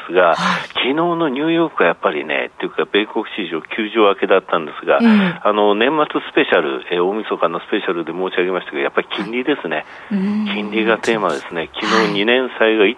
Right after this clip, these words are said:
Speaker 1: 点ゼロ五パーセントって、一パーセント超えちゃったんですよ、利回りが。
Speaker 2: え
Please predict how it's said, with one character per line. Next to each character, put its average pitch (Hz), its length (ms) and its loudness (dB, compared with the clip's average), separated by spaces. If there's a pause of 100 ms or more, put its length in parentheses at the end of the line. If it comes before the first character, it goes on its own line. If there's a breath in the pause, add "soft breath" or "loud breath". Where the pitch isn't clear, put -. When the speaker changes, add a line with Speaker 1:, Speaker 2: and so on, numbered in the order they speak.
Speaker 1:
点 98 160 2
ゼ 95 140 -2
ロ 101 120 0
五 117 200 4
パ 101 160 4
ー 95 100 0
セ 104 80 -2
ン 90 60 -6
ト - 140 -6
っ - 20 -12
て、 - 260 -4 (280 loud breath)
一 - 160 -8
パ 147 100 4
ー 139 80 -4
セ 156 60 0
ン 123 40 -2
ト - 80 -8
超 117 140 2
え 104 40 -2
ち - 60 -6
ゃ 107 60 4
っ - 20 -4
た 107 160 0
ん 90 60 -2
で 76 120 -8
す - 80 -12
よ、 143 60 -4
利 - 80 -6
回 240 240 4
り 226 100 4
が。 226 100 4
Speaker 2:
え - 20 4